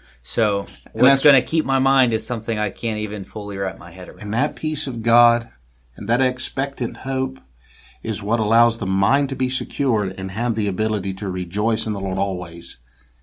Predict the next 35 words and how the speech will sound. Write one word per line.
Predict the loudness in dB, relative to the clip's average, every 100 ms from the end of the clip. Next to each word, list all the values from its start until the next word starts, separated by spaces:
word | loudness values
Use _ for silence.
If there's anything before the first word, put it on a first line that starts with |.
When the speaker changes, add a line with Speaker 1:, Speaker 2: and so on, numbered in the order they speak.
| _
Speaker 2:
And | -4
again, | -2 -2 -6
I | -6
say | -10 -10 -10
rejoice. | -12 -14 -16 -18 -20 -20 _
Speaker 1:
Yeah. | -14 2
Speaker 2:
I'm | 4
looking | 6 4
forward | 4 6 6 6
to | 0
the | 0 -2 -8 -20 -8
upcoming | -2 -2 2 4 4 2
episodes | -2 -2 -2 -2 0 0 -2 -4
as | -6
we'll | -2 -2 -2
be | -4 -2
looking | 0 0 0
at | 0
a |
series | 0 4 6 6
of | 4
things | 2 2 2
related | 0 2 2 0
around | 0 2 2 0
the | 0
mind, | 2 4 4 2 -4 -20 -20 -20 -20 -16
and | -6 -4 -2
looking | 0 0 -2
forward, | -4 0 2 4 2 0 -12 -20 -20 -6
uh, | -6
to | -4 -4
this, | -2 -2 -2
just | -2 0
this | -2 -4
whole, | -4 2 4 4 2 -4